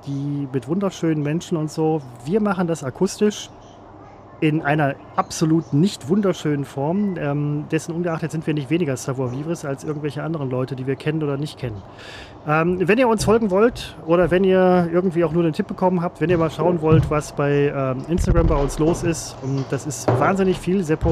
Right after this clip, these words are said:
und, äh, unsere angeschlossene Redaktion, die auch, glaub ich, eben in der Wohnung von Seppo, äh, beheimatet ist, tut sich da sehr gut hervor. Unbekannt trotz Funk und Fernsehen in einem Wort, wie man's schreibt, Unbekannt trotz Funk und Fernsehen in einem Wort. Oder abgekürzt Utfuff.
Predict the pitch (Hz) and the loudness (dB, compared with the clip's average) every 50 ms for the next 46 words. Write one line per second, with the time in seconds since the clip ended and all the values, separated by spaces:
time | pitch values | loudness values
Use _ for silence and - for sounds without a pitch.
0 | 160 160 147 143 143 139 143 139 131 143 156 139 139 135 135 139 139 135 139 139 | 2 2 2 0 0 0 0 -2 -2 -2 -2 0 0 0 -2 -2 -4 -4 -4 -4
1 | 135 147 147 147 - 156 143 135 147 135 143 139 131 - - - 147 147 160 180 | -4 -4 -4 -4 -4 -6 -4 -4 -2 -2 -2 -2 -2 -4 -4 -2 0 2 2 2
2 | 202 180 135 147 160 - 151 180 180 - - 156 165 180 185 180 - - 165 175 | 0 -2 -4 -4 -4 0 0 0 0 0 -2 -2 -2 0 -2 -4 -4 -4 -4 -4
3 | 196 190 180 165 165 180 139 131 170 180 175 - - 143 127 151 151 - 160 147 | -2 -4 -4 -4 -4 -2 -2 -2 -2 -2 -2 -4 -4 -6 -4 -6 -4 -4 -4 -4
4 | 143 139 135 120 139 123 113 147 156 170 160 - - - 170 175 - - - - | -4 -4 -4 -6 -6 -6 -6 -6 -6 -6 -6 -6 -6 -8 -8 -8 -10 -12 -18 -20
5 | - - - - - - - - - - 170 170 - 160 - 156 135 117 147 160 | -18 -18 -18 -14 -14 -14 -14 -14 -8 -6 -6 -4 -4 -4 -4 -4 -4 -2 -2 -2
6 | 156 - 165 170 - 151 139 123 - - 147 160 170 175 175 - - - 214 233 | -2 -2 -6 -4 -2 -4 -4 -4 -2 0 2 2 4 2 2 0 2 2 2 2
7 | 220 - - 180 - 160 147 - - 196 202 196 170 143 - - 160 160 170 180 | 2 0 -2 -2 -2 -4 -4 -4 -2 -4 -2 -2 -2 -4 -4 -4 -4 -4 -2 -2
8 | 156 175 180 185 190 196 208 202 - - - - - - - - 165 160 147 143 | -2 -2 -2 0 -2 -2 -4 -6 -10 -14 -20 -20 -20 -18 -6 -2 -2 0 2 2
9 | 170 196 202 160 143 139 139 165 196 - - - - - - - - - 151 185 | 4 2 2 2 2 2 2 2 0 -2 -6 -18 -18 -20 -20 -12 -6 -2 2 2
10 | 202 196 185 - - - 160 131 117 - 160 175 190 196 - 175 170 - 175 165 | 2 2 0 -2 -2 0 0 0 0 0 0 0 0 0 0 -2 -2 -2 -4 -4
11 | - - 180 175 180 165 - - 156 156 143 139 117 101 - - - - 156 - | -2 -2 -2 -2 -2 -2 -2 -2 -2 0 -2 -2 -4 -6 -8 -12 -8 -4 -4 -4
12 | - 147 143 156 170 175 165 151 151 151 135 120 113 - - - - - - - | -2 0 0 2 2 2 0 0 0 0 0 0 -2 -6 -12 -20 -20 -20 -12 -2
13 | - 160 180 202 214 170 160 175 - - 170 - - 175 185 180 - - - - | 2 4 4 4 4 2 0 0 -2 -2 -2 2 2 2 2 2 -2 -8 -2 0
14 | 170 180 - - - - 143 127 - - - - | 0 0 0 -4 -4 -2 0 0 -2 -4 -12 -18